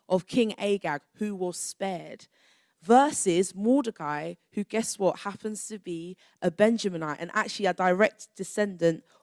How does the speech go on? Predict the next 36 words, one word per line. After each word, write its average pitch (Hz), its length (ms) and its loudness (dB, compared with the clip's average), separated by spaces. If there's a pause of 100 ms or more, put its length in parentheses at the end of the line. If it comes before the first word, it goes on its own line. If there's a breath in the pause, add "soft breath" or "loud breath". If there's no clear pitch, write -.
of 185 240 0 (160)
King 180 400 -4
Saul. 156 560 -4 (220 soft breath)
So - 180 2
in 240 220 6
many 285 260 4
ways, 180 400 2
it 196 140 -4
looks - 260 -2
like 180 160 -8
a 175 80 -2
grudge 208 400 -2
match - 440 -16
between 170 460 -4
the 160 60 -14
two 180 280 -8
men. 175 360 -6 (540 soft breath)
And 226 160 6
there 269 180 10
are 294 240 12
some 277 460 2 (120)
debate 254 380 2
between 226 320 -4
scholars 233 480 4
as - 200 -4
to 202 80 -8
whether 190 380 4 (300 loud breath)
Mordecai 233 480 4
refused 214 460 -2
to 214 80 -4
bow 196 360 0
because 185 320 -8
of 185 140 -14
religious 190 480 -2
reasons, 147 520 -6
because - 360 -2